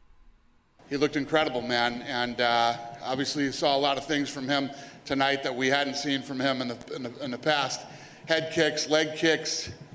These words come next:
really good grappling, takedown defense, scary. Yeah, he,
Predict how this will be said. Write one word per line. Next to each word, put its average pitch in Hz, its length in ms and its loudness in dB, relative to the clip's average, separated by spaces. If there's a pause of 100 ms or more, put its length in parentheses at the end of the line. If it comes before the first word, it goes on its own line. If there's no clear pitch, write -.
(120)
really 160 240 6
good 147 180 4
grappling, 156 600 2 (260)
takedown 160 440 2
defense, 156 640 0 (240)
scary. 135 500 4 (500)
Yeah, 147 180 4
he, 143 120 4